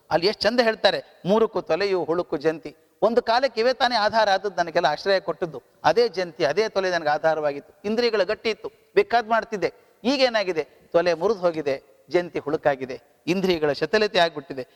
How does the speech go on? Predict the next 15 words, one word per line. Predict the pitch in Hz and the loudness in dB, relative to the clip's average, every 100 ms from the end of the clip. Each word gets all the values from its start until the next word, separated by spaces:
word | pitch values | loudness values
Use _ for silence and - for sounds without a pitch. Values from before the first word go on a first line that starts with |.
| _ - | _ 0
ಕೊರೆದು | 185 180 160 156 | 2 4 0 0
ಸರಿದು | - 185 180 156 143 - | 2 2 0 -2 -4 -2
ಕೀಲ | 240 208 | 0 2
ಸಡಲಿ | 175 202 208 208 156 - _ _ _ _ _ _ _ | 2 2 0 -2 -6 -10 _ _ _ _ _ _ _
ಮಣ್ಣೆಲ್ಲ | 220 208 175 | 0 0 0
ಕೊಚ್ಕೊಂಡು | 160 185 208 233 190 | 0 -2 -2 0 0
ಹೋಗಿದೆ, | 165 156 | -2 -2
ಕೀಲ | 151 226 226 | -2 0 2
ಸಡ್ಲಾಗ್ಬಿಟ್ಟಿದೆ. | 190 208 208 196 170 170 - | 0 0 0 0 -2 -8 -6
ಕೀ | 214 | 0
ಲಾಕ್ | 180 214 | 0 0
ಮಾಡಿರ್ತೀವಲ್ಲ, | 208 196 185 170 143 | -2 -4 -2 -2 -2
ಸರಿದು | - 214 214 | -2 -2 -2
ಹೋಗಿದೆ | 196 170 | -4 -4
ಎಲ್ಲನೂ. | 175 190 | -2 -4